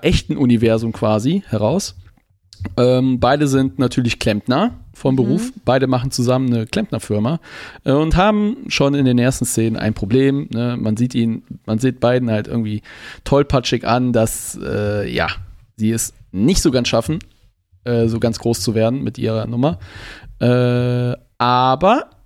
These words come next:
Speaker 1: eines Tages, äh, gibt es in New York City, wo beide leben, einen, ähm, ja, irgendwie so eine, so, so ein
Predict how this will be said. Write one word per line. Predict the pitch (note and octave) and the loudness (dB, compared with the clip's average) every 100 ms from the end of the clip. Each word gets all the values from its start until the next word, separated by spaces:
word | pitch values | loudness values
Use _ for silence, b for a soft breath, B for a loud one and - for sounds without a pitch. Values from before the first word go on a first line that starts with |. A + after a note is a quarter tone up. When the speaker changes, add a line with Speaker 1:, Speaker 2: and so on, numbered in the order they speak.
| _ _ _ - | _ _ _ -4
Speaker 1:
eines | G#2+ - | -2 0
Tages, | G#2 G#2+ D#3 - - _ | 0 2 2 -2 -12 _
äh, | A2 G#2+ | -2 0
gibt | B2 B2+ | 0 -2
es | A#2 - _ _ | -4 -6 _ _
in | A2 A2+ A2 | -2 0 2
New | A#2 | 2
York | A2+ G#2+ - - | 2 0 -2 -10
City, | - - G#2 - G2+ A#2 D#3 | -8 -2 -4 -2 -4 -2 -4
wo | B2 A2+ - | -6 -8 -6
beide | A#1+ - - | -6 -6 -8
leben, | - - - - D#3+ - B B B - | -8 -10 -8 -4 -4 -4 B B B -2
einen, | G#2 A2 A#2 A#2 A2+ A2+ A2+ B2 - | 0 2 2 0 0 0 -2 -6 -6
ähm, | G#2+ G#2+ A2 A2+ A2+ A2+ A2+ C3+ _ | -4 -4 -4 -4 -4 -6 -8 -12 _
ja, | G#2 A2+ - _ _ _ | -6 -6 -8 _ _ _
irgendwie | B2+ C#3 B2 | -2 0 -2
so | A2+ | -2
eine, | A2+ G#2+ A#2 | -4 -4 -8
so, | G#2+ A2 A#2 - A#2+ - - | -10 -10 -10 -14 -16 -14 -14
so | A#2 | -12
ein | - | -12